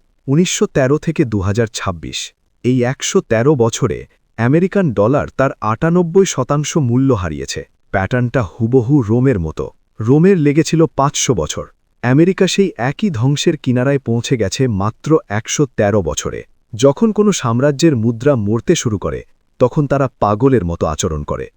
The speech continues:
ভেনেজুয়েলায় হামলা কোনো গণতন্ত্র রক্ষার জন্য নয়,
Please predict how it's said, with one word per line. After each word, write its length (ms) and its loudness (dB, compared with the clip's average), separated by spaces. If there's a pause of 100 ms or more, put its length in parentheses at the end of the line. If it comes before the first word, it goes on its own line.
(220)
ভেনেজুয়েলায় 720 4
হামলা 320 2
কোনো 240 2
গণতন্ত্র 680 0
রক্ষার 340 0
জন্য 220 0
নয়, 220 -10